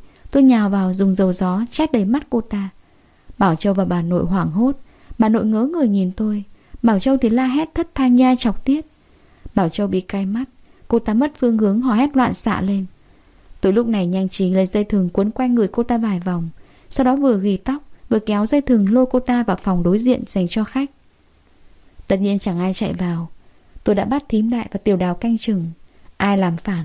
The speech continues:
tôi báo với Cảnh Long đuổi việc ngay và luôn. Địa vị của tôi lúc này không phải dạng để bọn họ bỏ lời nói của tôi ngoài tai. Hơn nữa đây là nhà chồng tôi, tôi là chủ. Bảo Châu la hét òm tỏi. Tôi kéo cô ta vào trong phòng dành cho khách rồi chốt cửa lại,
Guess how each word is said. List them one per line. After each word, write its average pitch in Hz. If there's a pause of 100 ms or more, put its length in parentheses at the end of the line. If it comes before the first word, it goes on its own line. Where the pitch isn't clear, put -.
(140)
tôi 240
báo 208
với 269
Cảnh 208
Long 220
đuổi 208
việc 180
ngay 233
và 220
luôn. 196 (680)
Địa 208
vị 180
của 170
tôi 202
lúc 254
này 185
không 233
phải 202
dạng 202
để 196
bọn 190
họ 202
bỏ 202
lời 180
nói 175
của 226
tôi 254
ngoài 226
tai. 196 (500)
Hơn 202
nữa 196
đây 214
là 202
nhà 185
chồng 180
tôi, 208 (280)
tôi 285
là 262
chủ. 208 (1200)
Bảo 175
Châu 196
la 190
hét 220
òm 170 (100)
tỏi. 165 (420)
Tôi 277
kéo 214
cô 262
ta 254
vào 208
trong 247
phòng 214
dành 180
cho 233
khách 269 (140)
rồi 202
chốt 302
cửa 214
lại, 165